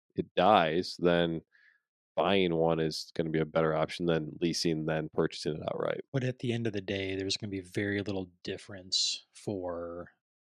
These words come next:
Speaker 2: an electric vehicle versus a gas vehicle in terms of that lease arrangement. It's gonna look the same. This, what you're getting at is the only unknown is just that residual value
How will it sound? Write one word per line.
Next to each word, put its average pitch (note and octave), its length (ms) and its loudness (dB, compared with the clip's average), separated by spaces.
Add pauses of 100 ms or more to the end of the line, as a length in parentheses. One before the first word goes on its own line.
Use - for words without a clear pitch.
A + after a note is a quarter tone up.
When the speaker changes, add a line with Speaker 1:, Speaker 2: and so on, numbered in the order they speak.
(200)
Speaker 2:
an G#2 60 -10
electric F#2+ 360 -6
vehicle F#2+ 340 -4
versus F#2 320 -6
a A2 60 -4
gas F#2 320 -2
vehicle F2+ 380 -10
in E2+ 100 -14
terms G2 440 -6
of F2+ 120 -8
that F2+ 240 -6
lease F#2+ 480 -2 (720)
arrangement. E2+ 480 -12 (120)
It's - 100 -6
gonna G#2+ 180 -4
look G#2 180 -4 (160)
the G2+ 60 0
same. F2+ 520 -2 (800)
This, G#2+ 160 2 (500)
what B2 220 -4
you're A2 100 -4
getting G#2 240 -2
at G2 140 -6
is G2 100 -6
the G2+ 140 -4
only G2+ 200 -4
unknown F#2 480 -8
is F2+ 100 -4
just - 200 -2
that F#2 140 -8
residual F2+ 400 -6
value F2+ 460 -4